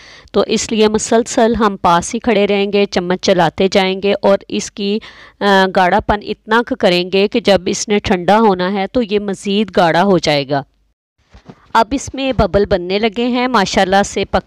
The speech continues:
के तैयार हो गया है। अब मैं एक, अ, dish में इसको निकाल लूँगी। इसके लिए ज़रा मैंने गहरा बर्तन लिया है ताकि अच्छी तरह जम सके। तो अब मैं इसको तेज़ी से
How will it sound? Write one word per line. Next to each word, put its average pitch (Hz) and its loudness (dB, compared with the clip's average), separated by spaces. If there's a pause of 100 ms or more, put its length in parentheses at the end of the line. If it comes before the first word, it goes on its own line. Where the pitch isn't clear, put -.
के 190 0
तैयार 170 0
हो 208 2
गया 214 0
है। 233 -2 (360)
अब 214 0
मैं 233 -2
एक, 196 -2
अ, 196 0
dish 214 -4
में 226 -2
इसको 202 -4
निकाल 196 0
लूँगी। 156 -6 (1120)
इसके 240 -2
लिए 233 2
ज़रा 208 0
मैंने 202 -2
गहरा 170 -2
बर्तन 214 -2
लिया 202 -2
है 254 -2
ताकि 190 0
अच्छी 185 -4
तरह 185 -2
जम 180 -2
सके। 147 -10 (840)
तो 185 4
अब 202 2
मैं 240 0
इसको 202 0
तेज़ी 185 0
से 220 -2